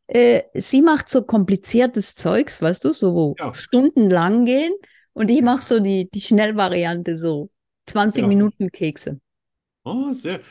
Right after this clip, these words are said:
Speaker 2: Hä,
Speaker 1: So die
Speaker 2: zum Schluss
Speaker 1: Butter,
Speaker 2: muss
Speaker 1: die
Speaker 2: es doch schmecken,
Speaker 1: Butterkekse.
Speaker 2: oder?
Speaker 1: Ja, ein halbes
Speaker 2: Ja.
Speaker 1: Pack, Pack Butter,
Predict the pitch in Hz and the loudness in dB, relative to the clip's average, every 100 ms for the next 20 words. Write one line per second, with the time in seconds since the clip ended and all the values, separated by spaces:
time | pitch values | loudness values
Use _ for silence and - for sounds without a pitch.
0 | _ _ 107 185 220 208 220 269 381 302 | _ _ -8 0 0 0 -2 0 2 2
1 | 220 190 190 - 381 - 427 - 190 - | 2 2 0 2 0 0 -2 0 0 0
2 | 95 165 202 - - - 226 330 - _ | -2 -2 -4 -8 -20 -6 -2 -2 -2 _
3 | _ _ _ _ _ - 180 - 262 277 | _ _ _ _ _ -12 -8 -2 -2 -2
4 | 214 269 254 - _ _ - 240 - - | -4 -6 -8 -12 _ _ -10 -10 -10 -6
5 | 330 - 311 | -6 -2 -6